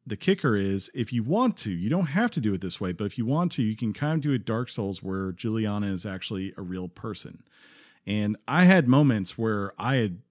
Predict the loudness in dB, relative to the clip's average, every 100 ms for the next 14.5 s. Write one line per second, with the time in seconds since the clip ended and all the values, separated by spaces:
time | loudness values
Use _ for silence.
0 | _ _ _ _ 0 2 2 -2 -8 _
1 | _ -6 -2 0 2 2 0 -8 _ _
2 | _ _ 0 0 2 0 -2 -2 -2 0
3 | 0 4 6 6 4 2 2 2 2 4
4 | 4 4 0 -4 -4 -2 -2 -4 _ -20
5 | _ -4 -2 -2 -4 -6 -12 -8 2 2
6 | 2 6 8 8 6 6 6 6 6 6
7 | 6 4 2 -6 _ -6 -2 -2 -2 0
8 | 0 2 2 4 4 2 -2 -6 -6 -2
9 | -4 0 4 4 4 2 0 0 0 -2
10 | -2 -4 -4 0 2 4 4 6 6 4
11 | 2 2 4 4 2 -4 -2 2 2 4
12 | 2 2 0 2 2 2 -2 -6 -4 -2
13 | 2 2 2 0 -2 -2 -2 0 0 0
14 | 0 0 2 0